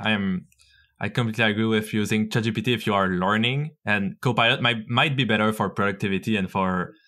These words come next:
just, like, coding faster. That's, like, <laughs> perfectly makes sense. Amazing. Uh, w-, would, is there anything you'd like to share, or, like, where, where can people learn more from both you or Llama Index? If you, if you want to share anything about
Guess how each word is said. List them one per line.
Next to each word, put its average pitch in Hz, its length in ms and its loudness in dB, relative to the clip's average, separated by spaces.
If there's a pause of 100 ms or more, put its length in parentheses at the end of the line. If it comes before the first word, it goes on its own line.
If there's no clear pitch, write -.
(320)
just, 107 240 0
like, 90 180 -4 (120)
coding 101 400 0
faster. 92 600 -4 (340)
That's, 98 460 -4
like, - 100 -18 (140)
<laughs> 165 160 -18
perfectly 107 420 -4
makes 98 200 -2
sense. 87 300 -10 (720)
Amazing. 151 500 0 (220)
Uh, 101 460 4 (140)
w-, 113 140 -8
would, 131 240 -2 (480)
is 131 180 0
there 135 180 4
anything 143 300 2
you'd 127 160 2
like 110 300 2
to 104 380 -2 (120)
share, 113 440 2
or, 117 120 4
like, 110 180 2
where, 117 260 -2
where 131 220 2
can 117 180 0
people 113 480 -2
learn 104 200 -2
more 107 160 0
from 104 260 0
both 104 320 -2
you 107 480 -2
or 92 360 0
Llama 101 220 0
Index? 101 380 -2
If 92 160 -8
you, 107 120 -2
if 110 140 -4
you 113 60 -2
want 104 140 -4
to 104 60 -6
share 101 220 -4
anything 98 320 -4
about 90 280 -4